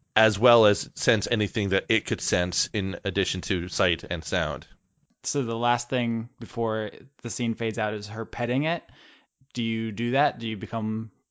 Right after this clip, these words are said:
Speaker 2: uh, like, attenuated to its senses?
Speaker 1: Uh, Elias will sort of glance at it and just sort of close his eyes to think on some matters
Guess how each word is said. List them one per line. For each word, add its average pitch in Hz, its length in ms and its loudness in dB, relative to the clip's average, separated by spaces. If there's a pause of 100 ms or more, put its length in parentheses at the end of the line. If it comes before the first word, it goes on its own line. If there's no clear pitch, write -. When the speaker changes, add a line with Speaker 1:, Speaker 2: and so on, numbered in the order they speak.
(280)
Speaker 2:
uh, 107 320 -6
like, 113 160 -8
attenuated 117 580 -2
to 117 120 -4
its 110 120 -6
senses? 143 600 -6 (200)
Speaker 1:
Uh, 135 380 4
Elias 185 340 2
will 147 200 6
sort 131 200 6
of 107 160 2
glance 113 300 2
at 113 80 6
it 113 100 2
and 107 120 0
just 104 120 -4
sort 110 140 2
of 101 160 0 (420)
close 110 260 4
his 104 140 -2
eyes 92 600 4 (220)
to 95 440 0 (420)
think 135 280 2
on 110 180 6
some 110 220 2
matters 101 440 4